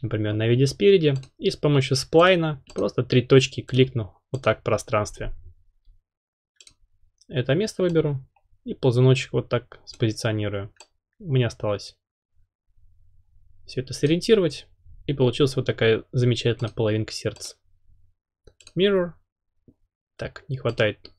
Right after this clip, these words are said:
вспомогательной еще одной линии. Но в целом с помощью вот такого зеркального отображения.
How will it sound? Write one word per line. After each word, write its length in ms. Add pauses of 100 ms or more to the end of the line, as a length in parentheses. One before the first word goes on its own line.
вспомогательной 680
еще 220
одной 200
линии. 380 (4000)
Но 80
в 40
целом 240
с 60
помощью 400
вот 140
такого 240
зеркального 440
отображения. 640